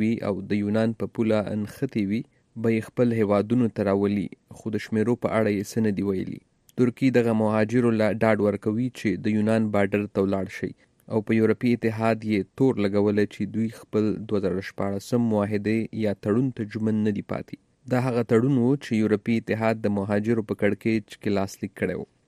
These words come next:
ترکي د نړۍ تر ټولو زیات مهاجرو کوربه‌توب کوونکی هیواد دی، چې څلور میلیونه مهاجر چې د شام په جنگ کې ترکي ته راغلي وو، لا یې په ترکیه کې پناه ورکړې. خو نیوکې کوونکي وایي چې کوم خلک د ترکیې نه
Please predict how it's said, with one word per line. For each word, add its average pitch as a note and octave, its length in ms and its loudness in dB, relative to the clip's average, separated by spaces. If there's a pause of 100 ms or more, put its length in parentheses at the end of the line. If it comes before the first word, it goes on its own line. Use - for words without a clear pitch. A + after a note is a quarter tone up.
(200)
ترکي B2+ 340 2
د A#2 160 6
نړۍ A2+ 220 6 (100)
تر G#2 220 4
ټولو A2 320 2
زیات G#2 260 2 (100)
مهاجرو G2 520 -2
کوربه‌توب F#2+ 1000 -2
کوونکی G#2+ 560 0
هیواد G2 380 2
دی، E2+ 100 -8 (420)
چې A#2+ 100 0 (180)
څلور A#2+ 400 2
میلیونه A2+ 400 4
مهاجر G#2 520 0
چې - 320 -14 (100)
د G#2 120 -4
شام A2 300 2
په - 20 2 (140)
جنگ B2+ 180 0
کې G#2 220 -4
ترکي G#2 300 -4
ته G2+ 120 -2
راغلي G#2+ 320 -2
وو، B2+ 80 -4 (480)
لا A#2 140 2
یې A2 160 -2
په G#2+ 180 0
ترکیه A2 280 -4
کې A#2 160 -2
پناه G#2+ 340 0
ورکړې. - 340 -4 (440)
خو C3 100 0 (200)
نیوکې B2 360 2
کوونکي C3 460 2
وایي G#2+ 200 4
چې - 220 -6
کوم A2+ 240 0
خلک A#2 320 2
د A2+ 160 -6
ترکیې A2 340 0
نه A#2+ 40 4